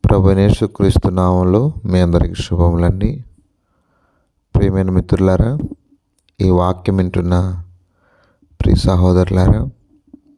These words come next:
మీరందరూ సంతోషంగా, సమాధానంగా ఈ నూతన సంవత్సరంలో, నూతన విధానాల్లో, నూతన ఆలోచనలతో మీ జీవితాలను దేవుడు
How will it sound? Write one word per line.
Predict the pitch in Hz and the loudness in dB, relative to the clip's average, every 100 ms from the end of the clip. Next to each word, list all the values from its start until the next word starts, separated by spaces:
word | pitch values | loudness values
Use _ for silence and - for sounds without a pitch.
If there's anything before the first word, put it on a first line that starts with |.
| _ _ _ _ _ _ _ - - | _ _ _ _ _ _ _ -14 -2
మీరందరూ | 104 101 104 110 107 101 98 | 0 2 2 2 4 2 2
సంతోషంగా, | - 95 90 101 - 95 92 95 | 0 0 0 -2 -2 -2 0 -2
సమాధానంగా | - 92 90 90 87 87 85 82 90 - _ _ _ _ _ _ _ _ _ | 0 0 2 2 2 0 -2 -4 -8 -12 _ _ _ _ _ _ _ _ _
ఈ | - | -2
నూతన | 95 101 110 107 | 2 2 2 0
సంవత్సరంలో, | - 101 98 - 98 95 92 107 135 107 _ _ _ _ _ _ _ _ - _ 113 | 0 -2 -4 -4 -2 0 2 0 -4 -14 _ _ _ _ _ _ _ _ -20 _ -6
నూతన | 107 101 101 92 92 90 90 - | -4 -2 0 2 0 0 -4 -4
విధానాల్లో, | 95 87 92 92 90 90 92 - - _ _ - | -2 2 2 2 2 2 0 -4 -14 _ _ -4
నూతన | 92 87 90 | -2 0 0
ఆలోచనలతో | 90 90 90 92 95 - 87 87 87 - 98 _ _ _ _ _ _ _ _ _ _ - | 0 2 4 2 2 0 0 -2 -4 -8 -10 _ _ _ _ _ _ _ _ _ _ -2
మీ | 101 | -2
జీవితాలను | 90 107 113 107 101 95 | 2 0 2 0 2 0
దేవుడు | 82 95 92 92 90 | 2 2 4 2 2